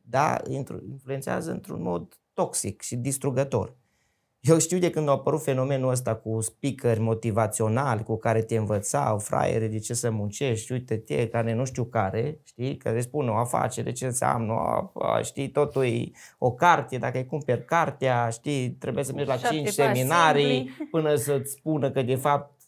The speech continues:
Speaker 1: la urmă e o
Speaker 2: Trebuie să
Speaker 1: carte,
Speaker 2: lucrezi.
Speaker 1: dar e un preț exorbitant la carte, dar nu, chestii din astea. Și de la început am respins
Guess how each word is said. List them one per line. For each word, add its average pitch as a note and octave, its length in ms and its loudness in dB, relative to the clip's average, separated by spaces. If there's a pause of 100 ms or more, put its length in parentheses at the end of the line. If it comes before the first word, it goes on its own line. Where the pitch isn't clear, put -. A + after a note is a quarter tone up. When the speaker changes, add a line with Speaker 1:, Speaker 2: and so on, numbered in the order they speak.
(160)
Speaker 1:
la C3 140 4
urmă C3+ 260 4
e C3 120 2
o B2+ 40 0 (260)
Speaker 2:
Trebuie C3+ 140 2 (120)
să E3+ 40 8
Speaker 1:
carte, F3 200 10
Speaker 2:
lucrezi. C#3 200 0
Speaker 1:
dar C3+ 120 6
e C#3 40 6
un C#3 200 4
preț C#3+ 560 4
exorbitant C3+ 800 0
la C#3+ 100 0
carte, B2+ 460 0
dar C3 220 0
nu, - 320 -2
chestii D3+ 280 0
din A#2+ 100 0
astea. - 300 -2 (300)
Și - 200 -8
de F#3 220 0
la F#3+ 100 4
început G3 400 0
am D3 160 4
respins B2 800 0